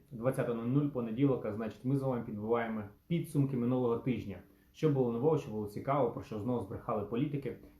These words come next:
Сьогодні все спробуємо обговорити. І так, перша тема — це, звичайно, нокдаун вихідного дня.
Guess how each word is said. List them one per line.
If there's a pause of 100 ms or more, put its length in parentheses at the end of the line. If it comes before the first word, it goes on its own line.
Сьогодні
все
спробуємо
обговорити. (600)
І
так,
перша
тема — (120)
це,
звичайно,
нокдаун
вихідного
дня.